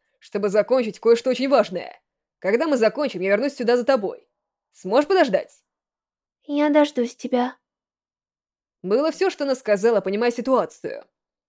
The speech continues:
Speaker 1: Посмотрев, как Нагата возвращает книгу, которая была толщиной, с мою подушку, на переполненную книгами полку,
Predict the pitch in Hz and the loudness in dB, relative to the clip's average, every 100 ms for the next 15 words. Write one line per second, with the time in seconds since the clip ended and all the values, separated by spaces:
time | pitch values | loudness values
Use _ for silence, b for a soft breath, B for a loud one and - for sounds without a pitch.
0 | _ _ _ - 190 233 359 311 285 269 | _ _ _ -8 -6 -4 -4 -2 -2 0
1 | 262 269 226 233 226 208 - 254 240 175 | 2 2 2 2 0 -4 -4 -6 -4 -8
2 | - - _ 185 202 247 269 269 269 254 | -10 -18 _ -2 2 2 2 0 -2 -6
3 | - 294 262 160 - - _ _ _ - | -4 -4 -4 -6 -10 -18 _ _ _ -16
4 | - 202 214 190 190 190 339 - - - | -6 2 2 4 2 0 -4 -6 -10 -10
5 | - _ _ _ - 185 233 277 381 349 | -16 _ _ _ -8 -2 0 0 0 -2
6 | 302 262 247 220 208 269 262 - - - | -2 -2 0 0 0 -2 -4 -4 -8 -8